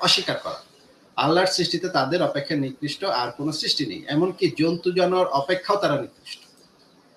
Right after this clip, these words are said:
এই যে এর মানে হচ্ছে সমস্ত অমুসলিম, মানে হচ্ছে যারাই, যারাই নবী মোহাম্মদকে শেষ নবী, আল্লাহর শেষ নবী হিসেবে মেনে নিতে অস্বীকার করবে,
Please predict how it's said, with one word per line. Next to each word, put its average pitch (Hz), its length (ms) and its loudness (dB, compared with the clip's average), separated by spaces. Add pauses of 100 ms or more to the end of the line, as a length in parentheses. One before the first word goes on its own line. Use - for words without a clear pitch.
(360)
এই 143 200 2
যে - 380 -2 (320)
এর 180 200 6
মানে 185 200 6
হচ্ছে 170 380 0
সমস্ত 254 500 2
অমুসলিম, 139 480 2 (500)
মানে 147 240 2
হচ্ছে 180 300 -2
যারাই, 151 560 4 (680)
যারাই 160 600 0 (200)
নবী 147 240 -2
মোহাম্মদকে 185 600 -4
শেষ 160 320 -4
নবী, 147 160 0
আল্লাহর 131 280 0
শেষ 139 260 -4
নবী 135 140 -4
হিসেবে 131 280 -6
মেনে 131 240 -4
নিতে 131 180 -6
অস্বীকার 175 360 -4
করবে, 180 400 -6